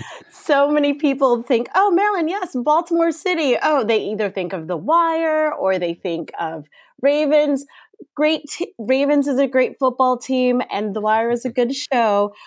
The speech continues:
but there's so much more to Maryland. We have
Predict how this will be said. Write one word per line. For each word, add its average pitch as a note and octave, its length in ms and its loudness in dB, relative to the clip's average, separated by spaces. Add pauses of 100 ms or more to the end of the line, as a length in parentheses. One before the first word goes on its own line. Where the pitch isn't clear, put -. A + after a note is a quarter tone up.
(140)
but A#3 140 2
there's A3+ 260 0
so A#3+ 180 2
much A#3 280 0
more G#3+ 460 2
to - 120 -6
Maryland. F#3 480 -2
We F#3 120 -4
have F#3+ 200 -6